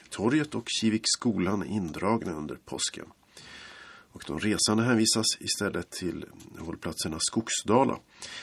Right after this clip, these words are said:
eller den tillfälliga hållplatsen på riksväg nio som upprättats där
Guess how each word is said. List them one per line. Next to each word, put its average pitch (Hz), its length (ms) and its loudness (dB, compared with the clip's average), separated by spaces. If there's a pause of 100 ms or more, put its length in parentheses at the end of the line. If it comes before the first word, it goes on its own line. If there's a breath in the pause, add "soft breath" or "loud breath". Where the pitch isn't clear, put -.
(120)
eller - 140 -8
den 76 100 -2
tillfälliga 90 480 0
hållplatsen 80 560 -2
på - 180 -8
riksväg - 680 -6 (100)
nio 101 400 2 (640 loud breath)
som - 180 -6
upprättats - 560 -8
där 57 180 -4